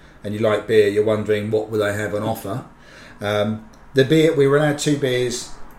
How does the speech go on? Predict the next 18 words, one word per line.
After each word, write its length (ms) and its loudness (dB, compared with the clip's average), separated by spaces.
two 160 0
small 240 0
beers 280 0
during 180 0
the 60 -2
meals 440 0
in 120 -4
the 60 -2
evening, 520 -2
um, 440 -2
and 240 -4
that 120 -4
was 120 -6
Bavaria, 760 0
so, 240 -4
like, 200 -2
standard 380 -8
Pilsner. 460 -10